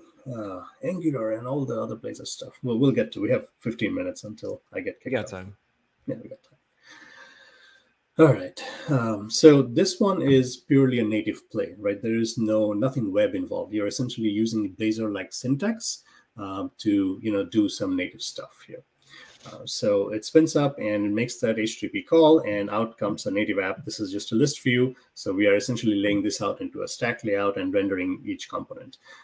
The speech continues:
Speaker 1: Now, what is to note here, if I, uh, go look at, uh, this piece of code here, that is a native button, uh, that I'm putting in, and that, that's a late native, uh, label. So I can do things like,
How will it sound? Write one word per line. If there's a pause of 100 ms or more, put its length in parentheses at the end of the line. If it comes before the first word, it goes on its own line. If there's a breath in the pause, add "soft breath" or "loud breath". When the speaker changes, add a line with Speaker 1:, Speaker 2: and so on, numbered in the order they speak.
(100)
Speaker 1:
Now,
what
is
to
note
here,
if
I,
uh,
go
look
at,
uh,
this
piece
of
code
here,
that
is
a
native
button, (400 soft breath)
uh,
that
I'm
putting
in,
and
that, (100)
that's
a
late
native, (120)
uh, (100)
label. (260 soft breath)
So
I
can
do
things
like,